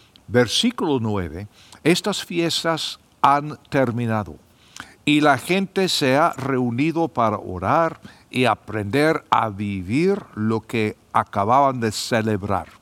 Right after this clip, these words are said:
reconstruyendo, como dije, los cimientos de su sociedad.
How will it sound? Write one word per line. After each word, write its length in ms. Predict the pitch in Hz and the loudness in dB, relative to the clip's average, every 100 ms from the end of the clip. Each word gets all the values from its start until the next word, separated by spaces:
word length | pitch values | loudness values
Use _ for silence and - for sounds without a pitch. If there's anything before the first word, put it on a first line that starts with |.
| - - - - - | -18 -18 -18 -20 -14
reconstruyendo, 1160 | 113 110 151 - 180 170 - 185 170 117 95 113 | -4 0 0 0 -2 -2 -4 -6 -4 -4 -4 -6
como 300 | 120 127 143 | -6 -6 -4
dije, 400 | 123 107 113 107 | -4 -4 -4 -4
los 220 | 104 104 | -4 -6
cimientos 680 | 123 113 139 131 - 101 95 | -6 -6 -6 -8 -8 -10 -4
de 140 | 113 | -4
su 360 | 110 123 120 120 | -2 -4 -4 -6
sociedad. 880 | - - 110 101 - 101 104 90 | -6 -4 -4 -4 -6 -4 -2 -2